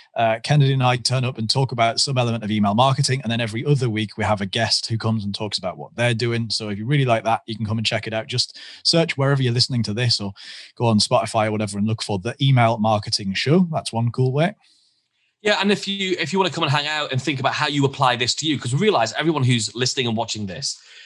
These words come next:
Speaker 2: your business is different. You've got a unique situation, you've got a unique type of product, you've got a unique market and a unique relationship with your email list,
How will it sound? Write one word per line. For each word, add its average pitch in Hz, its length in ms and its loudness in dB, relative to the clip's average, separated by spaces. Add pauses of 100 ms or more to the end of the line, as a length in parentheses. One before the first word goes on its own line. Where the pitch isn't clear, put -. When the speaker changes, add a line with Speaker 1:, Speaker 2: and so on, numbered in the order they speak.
(180)
Speaker 2:
your 180 240 6
business 156 460 2
is 127 260 0
different. - 560 -6
You've 123 120 -2
got - 100 2
a 131 40 0
unique 135 340 4
situation, 143 760 0
you've 120 140 -6
got 123 100 -8
a 120 60 -4
unique 127 320 0
type - 160 0
of 127 100 -6
product, 127 240 0
you've 120 60 -14
got 107 100 -6
a 131 40 -4
unique 131 380 2
market 123 380 2
and 123 80 -4
a 120 40 0
unique 139 280 0
relationship 127 540 -4
with 107 160 -8
your 113 100 0
email 113 300 0
list, 98 340 -8